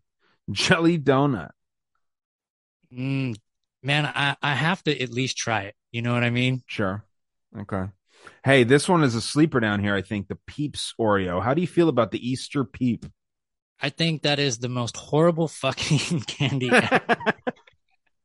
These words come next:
Speaker 1: Okay.
Speaker 2: <laughs> It's just a colored marshmallow with sugar on it. Colored
Speaker 1: Yeah.
Speaker 2: sugar.
Speaker 1: Yeah, and, like, crystallized sugar and shit. Mississippi Mud Pie Oreo.
Speaker 2: That looks fucking baller.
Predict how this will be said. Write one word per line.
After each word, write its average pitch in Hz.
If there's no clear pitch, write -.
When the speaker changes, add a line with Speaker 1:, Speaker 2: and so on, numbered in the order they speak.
Speaker 1:
Okay. 147
Speaker 2:
<laughs> 160
It's -
just -
a 151
colored 143
marshmallow 113
with 107
sugar 135
on 98
it. 101
Colored 139
Speaker 1:
Yeah. 135
Speaker 2:
sugar. -
Speaker 1:
Yeah, 139
and, 123
like, 113
crystallized 123
sugar 117
and 95
shit. 95
Mississippi 185
Mud 147
Pie 98
Oreo. 76
Speaker 2:
That 131
looks 151
fucking 120
baller. 98